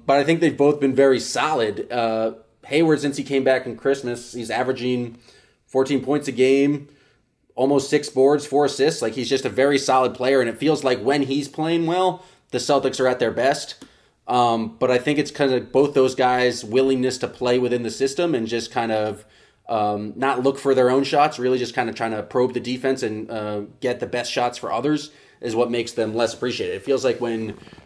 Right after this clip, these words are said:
Jaylen's having a good game, he's either doing, like, attacking the rim and getting, like, and ones or knocking down a lot of threes. Or, and when Tatum has a good game, he explodes for forty. Like, they have the kind of more exciting things.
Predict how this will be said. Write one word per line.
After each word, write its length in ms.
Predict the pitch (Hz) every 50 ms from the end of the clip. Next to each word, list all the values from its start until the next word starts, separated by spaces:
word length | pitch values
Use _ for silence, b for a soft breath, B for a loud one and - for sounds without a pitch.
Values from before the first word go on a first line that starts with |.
| B B B -
Jaylen's 360 | - 151 165 170 160 143 127
having 200 | 147 135 127 127
a 40 | 123
good 160 | 120 131 123
game, 260 | 127 127 127 127 127 127
he's 300 | 131 120 123 120 107 120
either 220 | 123 120 127 120
doing, 520 | 120 123 120 120 117 117 113 113 113 -
like, 320 | 110 110 107 107 104 107 - _ _ _ _ _ _ _ _ _ _ -
attacking 460 | 113 110 - 143 143 143 - 165 151
the 80 | 143
rim 360 | 127 127 135 135 135 139 143 139
and 140 | 127 123
getting, 340 | 120 127 123 120 123 120 120
like, 320 | 117 117 113 113 113 - -
and 200 | 131 131 131 127
ones 380 | 123 123 123 127 135 131 -
or 260 | 147 117 120 120 117
knocking 260 | 113 123 123 123 127 120
down 160 | 123 120 120
a 20 |
lot 140 | 120 117 113
of 100 | 107 110
threes. 420 | - 123 127 123 120 117 117 - b b b b b b b b -
Or, 360 | - 123 127 127 127 123 123
and 220 | 120 120 120 117
when 120 | 113 117 113
Tatum 220 | 147 156 151 147
has 160 | 135 123 120
a 40 | -
good 120 | 123 120 107
game, 200 | 123 123 117 117
he 40 |
explodes 440 | 117 113 - - - 131 127 127 123
for 100 | - 110
forty. 480 | 101 - 127 131 120 107 107 104 98 b b b b b b b
Like, 160 | 113 113 113
they 140 | 135 135 135
have 220 | 131 131 131 -
the 60 | -
kind 220 | - - 127 123 120
of 120 | 107 101
more 220 | 113 127 131 127 117
exciting 400 | - - - 131 131 123 117 107
things. 400 | 123 139 139 127 123 110 -